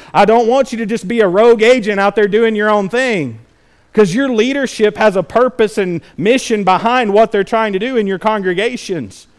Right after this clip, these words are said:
There in Harlingen, Texas, I'm an elder now. <laughs> And there's two other men that we serve together as the eldership.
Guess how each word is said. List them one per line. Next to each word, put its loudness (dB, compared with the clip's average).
There 6
in 2
Harlingen, 2
Texas, -2
I'm 2
an -2
elder 4
now. -4
<laughs> -16
And -4
there's 0
two 0
other 6
men 0
that -4
we -2
serve 0
together 0
as 0
the -2
eldership. -2